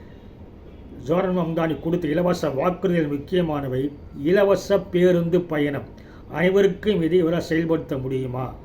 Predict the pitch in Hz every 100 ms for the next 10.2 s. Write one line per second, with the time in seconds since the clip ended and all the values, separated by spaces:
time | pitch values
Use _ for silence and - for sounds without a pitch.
0 | - - 143 143 165 170 143 165 165 156
1 | 156 151 147 135 127 139 127 - 156 143
2 | 120 - 110 101 - - - - - -
3 | - 143 165 170 - 165 165 156 123 -
4 | - - - 139 135 190 226 226 196 190
5 | 180 180 165 170 147 165 165 175 160 143
6 | 127 - 131 127 107 - - - - 147
7 | 202 175 185 175 156 139 131 151 160 156
8 | 143 143 143 160 165 190 175 147 139 131
9 | 147 139 143 131 151 196 190 185 147 127
10 | 135